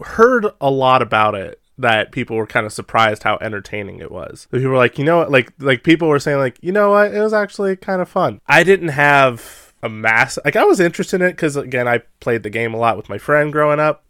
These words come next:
but I didn't have a massive, like,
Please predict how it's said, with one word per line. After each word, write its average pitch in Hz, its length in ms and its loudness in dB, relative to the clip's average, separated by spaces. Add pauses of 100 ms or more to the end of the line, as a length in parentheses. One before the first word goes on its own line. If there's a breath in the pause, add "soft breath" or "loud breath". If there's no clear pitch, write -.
(140)
but 120 400 2 (300)
I 127 120 2
didn't 151 460 -2 (300)
have 123 260 -2
a 107 60 -4
massive, 127 960 0
like, 117 220 -2